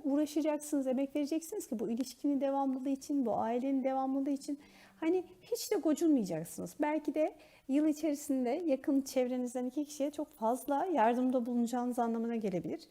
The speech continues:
Sağlıklı olun, sıhhatli olun, maddi durumunuz da yerinde olsun. Varsın, sevdikleriniz için emek verin.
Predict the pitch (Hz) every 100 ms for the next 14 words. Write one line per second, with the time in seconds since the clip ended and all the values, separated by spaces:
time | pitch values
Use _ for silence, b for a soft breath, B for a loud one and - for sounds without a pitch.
0 | B - - 277 277 285 277 208 196 202
1 | 285 247 247 254 202 202 214 247 - 262
2 | 262 254 254 247 233 233 240 240 180 -
3 | 330 b b b b b 269 262 262 269
4 | 262 254 240 - 254 214 196 277 254 247
5 | - 185 262